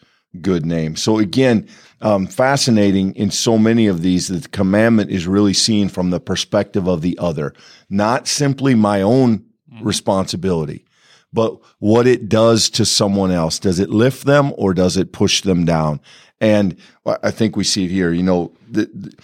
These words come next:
Speaker 1: the idea of false witness is a kind of tough,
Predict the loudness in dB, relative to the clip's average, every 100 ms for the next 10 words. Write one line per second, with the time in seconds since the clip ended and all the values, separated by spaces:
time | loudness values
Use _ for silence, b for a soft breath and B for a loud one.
0 | b b 0 2 2 2 2 2 0 0
1 | -2 -2 2 2 2 0 -2 0 -2 0
2 | -2 -2 -2 0 -2 -4 -4 0 0 -2